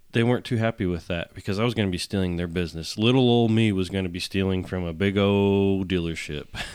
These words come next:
<laughs> And, uh, slowly down the line, you know, that it kinda worked its way to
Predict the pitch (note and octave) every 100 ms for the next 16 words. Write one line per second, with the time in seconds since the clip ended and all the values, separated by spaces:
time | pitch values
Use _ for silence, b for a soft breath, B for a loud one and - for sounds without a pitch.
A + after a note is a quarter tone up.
0 | A2 C3+ - _ B B B B B F#2
1 | F2+ E2+ E2 E2 D#2 D#2+ D#2+ - b b
2 | b - - G#2+ G2+ G2+ F#2+ G2 F#2+ F2
3 | E2+ E2+ E2 D#2+ - - F2+ D#2+ D#2 D#2+
4 | E2 - - - - - - F#2 - F#2+
5 | F2+ E2+ E2+ F2+ D#2 F2+ E2+ E2 E2 E2
6 | - E2 D#2+ D#2 D#2